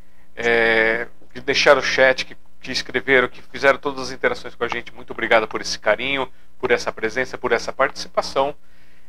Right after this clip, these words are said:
É, recebam também nosso beijo e abraço fraternal, que os dias que não forem tão bons assim, que eles passem logo, e que você tenha ótimos dias hoje e sempre.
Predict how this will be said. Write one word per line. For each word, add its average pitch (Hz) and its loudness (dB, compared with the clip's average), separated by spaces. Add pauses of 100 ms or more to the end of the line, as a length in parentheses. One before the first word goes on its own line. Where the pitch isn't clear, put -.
É, 120 2
recebam 147 2
também 120 0
nosso 113 0
beijo 113 2
e 113 6
abraço 110 4
fraternal, 135 4
que 131 -10
os 113 -8
dias 131 -2
que - -10
não 127 -2
forem 120 0
tão 117 0
bons 113 0
assim, 113 -6
que - -12
eles 110 -10
passem 131 2
logo, 165 6 (420)
e 247 -6
que 208 -12
você 220 -6
tenha 202 -4
ótimos 160 -2
dias 143 -4
hoje 151 -2
e - -8
sempre. - -2